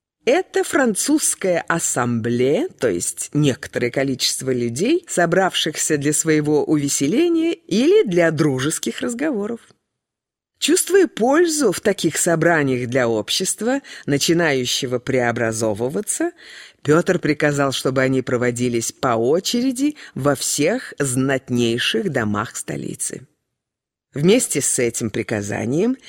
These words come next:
изданы были и правила, какие надо было соблюдать в ассамблеях. Читая эти правила, удивительно видеть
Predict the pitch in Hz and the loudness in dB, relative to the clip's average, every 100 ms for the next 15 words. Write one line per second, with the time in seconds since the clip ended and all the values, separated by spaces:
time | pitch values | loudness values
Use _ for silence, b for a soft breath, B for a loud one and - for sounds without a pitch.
0 | B - 185 262 302 302 233 175 165 233 | B -4 0 0 2 2 2 4 2 2
1 | 302 - 208 160 120 143 170 208 240 - | 2 2 2 2 2 2 2 0 -2 -4
2 | 185 139 135 180 180 196 226 240 - 254 | -2 0 0 0 0 2 2 0 0 0
3 | 277 240 139 107 123 151 - 214 165 113 | 0 2 0 -2 -6 -6 -4 -2 0 -2
4 | 101 - - - _ _ _ _ _ _ | -2 -6 -12 -20 _ _ _ _ _ _
5 | _ _ _ - - 240 - 349 302 160 | _ _ _ -4 -2 0 2 2 4 2
6 | - 151 156 147 147 123 117 110 101 - | 2 0 -2 0 0 2 0 0 -2 -6
7 | - _ - 226 208 233 247 - 220 214 | -14 _ 0 2 2 0 0 -2 0 2
8 | 208 208 208 196 | 2 0 -2 -4